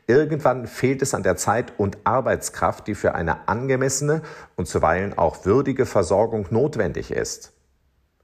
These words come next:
Aushalten müssen das die, die darauf am meisten angewiesen sind und die sich gar nicht oder nur schwer selber helfen können.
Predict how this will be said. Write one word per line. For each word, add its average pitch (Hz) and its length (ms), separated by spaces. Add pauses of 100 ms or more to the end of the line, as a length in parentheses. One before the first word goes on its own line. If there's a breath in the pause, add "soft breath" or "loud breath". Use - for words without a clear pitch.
Aushalten 110 580
müssen 110 240
das 110 240
die, 127 300 (260 loud breath)
die 113 100
darauf 117 380
am 101 140
meisten 110 400
angewiesen 71 600
sind 69 300
und 90 200
die 92 100
sich - 260
gar 107 240
nicht 147 240
oder - 180
nur 95 360 (160 loud breath)
schwer 123 420
selber 110 380
helfen 120 420
können. - 400